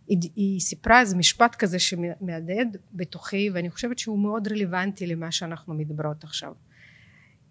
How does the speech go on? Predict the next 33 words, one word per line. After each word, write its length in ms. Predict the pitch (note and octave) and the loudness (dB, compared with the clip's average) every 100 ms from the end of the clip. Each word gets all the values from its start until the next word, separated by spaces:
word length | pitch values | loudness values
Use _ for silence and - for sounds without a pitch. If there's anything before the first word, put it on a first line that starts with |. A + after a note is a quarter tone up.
| - | 4
היא 120 | G3 | 4
אמרה 240 | G3 B3 C4+ | 6 4 4
שילדים 1200 | - G3+ F#3+ F#3 - _ _ G3 F#3 E3+ A3+ A#3 | 2 0 0 -2 -6 _ _ -2 0 2 2 0
בחדר 340 | F3+ G3 G3 | -2 -6 -2
ממ"ד, 400 | G3+ F3+ A3+ A#3+ A#3 - _ _ - _ _ _ _ _ | -2 0 0 0 -4 -12 _ _ -20 _ _ _ _ _
אה, 40 | E3+ D#3 D3+ D3+ D3+ | -2 -2 -2 -4 -8
כשה-, 300 | - E3+ D#3+ | -4 -2 -2
כשהמפגעים 1600 | - F3+ D#3 D#3 D3+ D3+ - D#3+ D#3+ E3 D#3+ - F3+ - E3+ G#3 G#3 | -2 -2 0 -2 -4 -8 -12 -16 -14 -14 -16 -6 -6 -2 0 2 2
היו 160 | F3+ | -2
בחוץ, 500 | E3 D3+ - B3 - | -4 -8 -6 -4 -4
אמא, 220 | G#3+ A3 G#3+ - | -4 -4 -4 -6
אמ-, 120 | A3+ G#3+ - | -8 -6 -4
אמא 140 | A#3 | 0
הביאה 400 | A#3+ F#3 G3+ G#3 G#3 - _ - | 0 0 0 -2 -4 -10 _ -8
עוגה 320 | F3 F#3 F#3 | -2 0 0
לחדר 360 | E3+ - F3 E3+ | -2 -8 -8 -8
ממ"ד, 300 | E3 D#3 E3 - - - - - | -6 -8 -10 -16 -20 -20 -20 -4
ואמרה 300 | F#3 F#3+ C4+ | -2 0 0
לילדים, 340 | C4+ A#3 C4 | 0 -2 -2
"תאכלו 360 | A#3+ F#3+ - A3+ | -2 -6 -4 -4
עוגה", 300 | A3+ F#3+ F#3+ D#3+ | -2 -2 -2 -2
כי 100 | G3 | -4
לא 120 | G#3 | -4
היה 160 | G#3+ G3+ | -4 -4
משהו 380 | G3 F#3 - F#3+ | -4 -4 -6 -6
לתת, 320 | E3 - F3+ | -6 -6 -6
משהו 260 | E3+ E3+ E3+ | -6 -8 -10
אחר. 180 | - E3+ F3+ | -12 -10 -4
ואז 200 | G#3+ G#3+ | -4 -2
הבת 240 | A3 C4+ | -4 -4
שלה 220 | - A3+ | -4 -4
שאלה 320 | G3+ G3+ F#3+ A#3+ | -4 -2 0 0
אותה, 220 | B3+ | -2